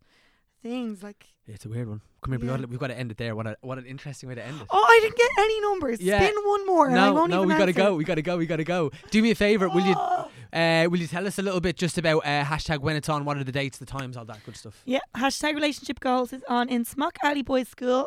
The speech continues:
Speaker 1: Um, our preview is next Monday on the twenty-third of April, and then we run from the twenty-fourth to the twenty-eighth of April. Um, all at eight P M, all performances, no matinee, just the six shows, so get your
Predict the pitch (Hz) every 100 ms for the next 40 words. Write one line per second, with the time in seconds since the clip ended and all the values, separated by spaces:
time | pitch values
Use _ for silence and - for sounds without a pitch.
0 | - - 247 247 240 233 254 254 240 233
1 | 220 233 240 - 226 240 262 226 214 -
2 | 226 226 - 214 220 233 302 - _ _
3 | _ - 214 208 - 311 - 330 _ -
4 | - 254 254 247 247 240 269 254 - -
5 | 254 254 - 254 233 - 220 226 214 233
6 | 220 - - 277 - _ - 208 214 208
7 | 220 220 _ - - _ _ 226 226 220
8 | 220 226 269 285 294 302 285 285 285 269
9 | 277 277 277 262 269 247 269 269 - 262
10 | 262 220 262 277 269 262 254 254 262 254
11 | 254 - 233 262 - - 254 240 247 247
12 | - - 240 233 226 220 240 - 233 226